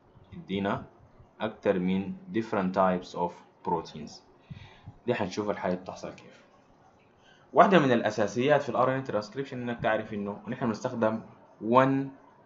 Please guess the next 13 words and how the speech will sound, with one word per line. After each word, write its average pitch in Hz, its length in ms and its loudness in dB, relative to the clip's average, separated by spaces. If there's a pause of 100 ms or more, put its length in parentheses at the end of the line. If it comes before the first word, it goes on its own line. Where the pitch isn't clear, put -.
(580)
strand، 82 580 4
only 127 280 6
one 107 280 0
strand. 87 440 0 (600)
تمام؟ 90 320 -6
نحن 113 160 -2
عندنا 117 280 0
طبعا 117 300 2
double 123 240 -2
strand 131 520 -6
دي 95 120 -2
إن 90 40 -2
إيه، 139 240 -6